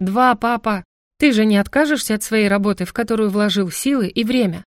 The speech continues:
Что ж, у тебя ведь уже закончились занятия, так? Так. Значит, на свои зачёты будешь ездить с охраной,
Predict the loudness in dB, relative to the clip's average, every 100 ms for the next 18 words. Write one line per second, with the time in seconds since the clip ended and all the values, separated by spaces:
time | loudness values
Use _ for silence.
0 | _ _ _ -8 0 0 0 -6 -6 -4
1 | 0 4 4 2 -2 -2 -2 -2 0 -2
2 | 0 0 0 -2 -2 -4 -8 -4 -2 -2
3 | -6 _ _ _ _ _ 2 2 2 -4
4 | _ _ _ _ -6 0 0 0 0 0
5 | 0 2 0 0 -2 -2 -4 -2 0 0
6 | -2 0 -2 -2 -4 -4 -8 -4 -4 -4
7 | -12